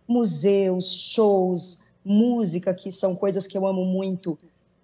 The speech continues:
É, e a segurança, principalmente, poder estar andando na rua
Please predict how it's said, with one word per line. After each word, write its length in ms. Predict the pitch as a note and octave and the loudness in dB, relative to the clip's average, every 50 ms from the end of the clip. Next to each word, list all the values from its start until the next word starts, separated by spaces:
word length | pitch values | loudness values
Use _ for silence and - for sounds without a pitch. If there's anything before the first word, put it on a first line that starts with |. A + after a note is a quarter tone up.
| _ _ | _ _
É, 460 | - F#3 - C#4 C#4 C#4 C#4 C#4 C4+ - | 2 4 6 6 6 6 6 4 2 2
e 220 | A#3 A#3+ B3+ C4 C4 | 2 4 4 4 4
a 80 | C#4 | 2
segurança, 920 | C4 - - - C4+ B3+ A#3+ F#3+ B3 A#3 G3+ G3+ G#3+ A3 A3+ - - - F3+ | 0 -2 -8 -6 -6 -6 -6 -4 -4 -2 -2 -2 -2 -4 -4 -6 -8 -10 -10
principalmente, 760 | - G3+ G#3 F#3 - - - G3+ F3+ F3+ F#3 F3+ F3+ F3 F3+ | -10 -10 -12 -12 -10 -6 -4 -4 -4 -2 -2 -4 -4 -6 -4
poder 220 | - F#3+ F#3 G3 | -4 -2 -2 0
estar 440 | G#3+ G3 - - - G#3+ A#3+ A3+ G#3+ | -2 -2 -4 -4 -2 -2 -2 -2 -2
andando 580 | A3 G3+ F#3+ F3 F#3+ G#3+ B3+ C4+ B3 G#3+ G#3+ | -4 -4 -4 -2 -2 -2 -2 -2 -4 -4 -4
na 100 | G3 F#3 | -2 -4
rua 500 | F3 D#3+ - F3+ A3+ B3+ B3+ G3+ D#3+ - | -4 -4 -4 -2 0 2 4 2 2 0